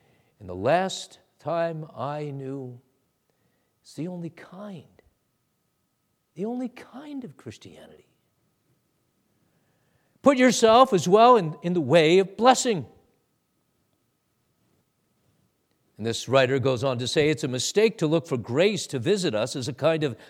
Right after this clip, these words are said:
benign magic, or to expect God's help to come as a windfall apart from conditions known and met." In other words, as a way of blessing,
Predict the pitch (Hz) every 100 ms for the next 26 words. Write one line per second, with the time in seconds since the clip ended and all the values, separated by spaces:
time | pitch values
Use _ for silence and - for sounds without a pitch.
0 | _ 143 135 180 175 147 127 170 190 143
1 | 104 _ _ _ _ _ _ _ _ _
2 | _ _ _ _ _ - 226 233 220 -
3 | 220 - 196 196 160 113 208 208 160 127
4 | 202 180 143 139 151 226 240 180 156 135
5 | 151 165 175 190 185 175 139 151 139 185
6 | 170 151 113 135 151 147 143 147 233 156
7 | - - - _ _ _ _ _ _ _
8 | _ _ 147 165 147 123 131 120 143 151
9 | 156 196 160 104 104 90 - 80